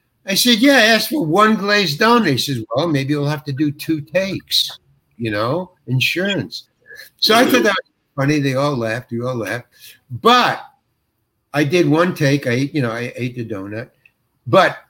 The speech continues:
in the middle of the take or right near the end of the take, the camera shook. So if you'll notice, it's only one, it's, it's one shot,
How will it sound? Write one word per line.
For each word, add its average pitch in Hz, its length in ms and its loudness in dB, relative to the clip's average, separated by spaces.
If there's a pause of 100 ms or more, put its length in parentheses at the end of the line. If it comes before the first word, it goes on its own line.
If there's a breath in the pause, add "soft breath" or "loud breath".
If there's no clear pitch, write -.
(160)
in 165 160 4
the 165 80 6
middle 220 340 4
of 208 60 -2
the 196 100 -2
take 196 340 -2
or 151 60 0
right 160 240 0
near 170 160 -2
the 151 160 0
end 151 140 -2
of 147 80 -4
the 131 80 -8
take, 190 380 -8
the 127 80 -12
camera 151 420 -4
shook. - 280 -12 (960)
So 180 240 4
if 160 140 4
you'll 160 140 6
notice, 170 480 4
it's 156 180 -8
only 214 260 0
one, 160 260 0
it's, 147 200 -6
it's 156 200 -8
one 170 340 -2
shot, 151 600 -2